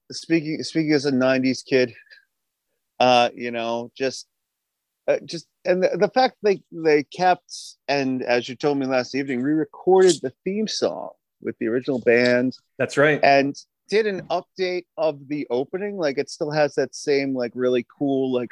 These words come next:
Speaker 1: early video toaster
Speaker 2: Like,
Speaker 1: effect
Speaker 2: grainy
Speaker 1: feel to
Speaker 2: Super eight, uh,
Speaker 1: Yeah.
Speaker 2: video. Yeah, yeah.
Speaker 1: But, like, updated. Like,
Speaker 2: Yeah,
Speaker 1: um,
Speaker 2: with the kids now.
Speaker 1: Yeah, which is funny 'cause they're all sixteen.
Speaker 2: <laughs>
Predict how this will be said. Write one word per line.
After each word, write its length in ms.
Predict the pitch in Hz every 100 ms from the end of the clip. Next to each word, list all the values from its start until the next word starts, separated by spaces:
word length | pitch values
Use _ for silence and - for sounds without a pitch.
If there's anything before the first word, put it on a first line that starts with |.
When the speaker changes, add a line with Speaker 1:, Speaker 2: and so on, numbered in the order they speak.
| -
Speaker 1:
early 300 | 131 127 123
video 360 | 104 123 123 113
toaster 360 | - 120 120 147
Speaker 2:
Like, 100 | 123
Speaker 1:
effect 200 | - 139
Speaker 2:
grainy 300 | 135 135 135
Speaker 1:
feel 80 | 135
to 40 |
Speaker 2:
Super 500 | 127 147 143 147 127
eight, 380 | 127 127 127 -
uh, 300 | 123 120 120
Speaker 1:
Yeah. 400 | 175 208 160 131
Speaker 2:
video. 200 | 117 123
Yeah, 260 | 123 120 113
yeah. 120 | 113
Speaker 1:
But, 180 | 113 190
like, 240 | 185 185 -
updated. 800 | 247 269 _ 165 117 85 85 92 104 _
Like, 540 | 127 135 135 - - - _ _
Speaker 2:
Yeah, 300 | 151 143 143
Speaker 1:
um, 80 | 143
Speaker 2:
with 100 | 151
the 80 | 151
kids 340 | - 165 131
now. 360 | 160 143 - _ _ _ _ _ _ -
Speaker 1:
Yeah, 360 | 185 196 101 101
which 260 | 113 127 143
is 220 | 123 - -
funny 220 | 190 110
'cause 160 | 127 113
they're 180 | 117
all 320 | 117 120 113 113 _ _ _ _
sixteen. 640 | - - 185 - - - - _ - - _ - - _
Speaker 2:
<laughs> 1200 | - 131 170 151 185 170 - 185 - 170 - 196